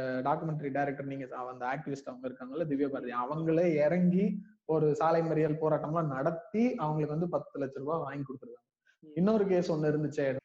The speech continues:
Speaker 1: ஆ, நாமக்கல்ல இருக்கிற ஏதோ ஒரு எஜுகேஷன் இன்ஸ்டிடியூட்ல வந்து இந்த மாதிரி ஒருத்தர் இறந்தவரை வந்து, ஆ, இந்த மாதிரி செப்டிக் டேங்க்ல கிளீன் பண்ண போய் உள்ள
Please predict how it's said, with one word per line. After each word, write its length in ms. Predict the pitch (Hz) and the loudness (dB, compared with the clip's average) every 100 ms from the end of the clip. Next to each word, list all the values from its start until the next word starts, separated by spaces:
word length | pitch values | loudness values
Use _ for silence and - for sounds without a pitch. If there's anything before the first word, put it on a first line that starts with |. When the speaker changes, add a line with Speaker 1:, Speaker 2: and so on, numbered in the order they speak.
| _ _ - | _ _ -10
Speaker 1:
ஆ, 240 | 127 123 123 123 - | -6 -6 -6 -8 -4
நாமக்கல்ல 600 | 156 165 196 190 180 160 | 0 4 4 4 4 4
இருக்கிற 300 | 160 165 156 | 4 4 4
ஏதோ 300 | 151 165 151 | 4 4 4
ஒரு 440 | 151 151 147 147 | 6 6 6 4
எஜுகேஷன் 260 | 165 180 160 | 4 0 0
இன்ஸ்டிடியூட்ல 420 | 147 156 139 139 | -2 -4 -2 -2
வந்து 260 | 135 156 214 | 0 2 4
இந்த 160 | 175 | 4
மாதிரி 440 | 156 165 170 160 147 | 4 4 6 4 4
ஒருத்தர் 340 | 143 147 147 | 4 2 2
இறந்தவரை 600 | 143 147 175 175 151 139 | 2 4 4 4 2 0
வந்து, 400 | 131 131 208 285 _ _ _ 143 | -2 -2 -4 -4 _ _ _ -6
ஆ, 840 | 135 131 127 127 123 127 123 - | -4 -4 -4 -6 -6 -8 -8 -8
இந்த 120 | 165 165 | -2 2
மாதிரி 240 | 170 175 | 2 2
செப்டிக் 220 | 175 190 | 0 0
டேங்க்ல 480 | 180 175 180 170 151 170 | 0 2 4 4 4 2
கிளீன் 180 | 185 | 4
பண்ண 140 | 190 156 | 4 2
போய் 260 | 156 190 | 2 4
உள்ள 340 | 196 170 165 | 4 4 4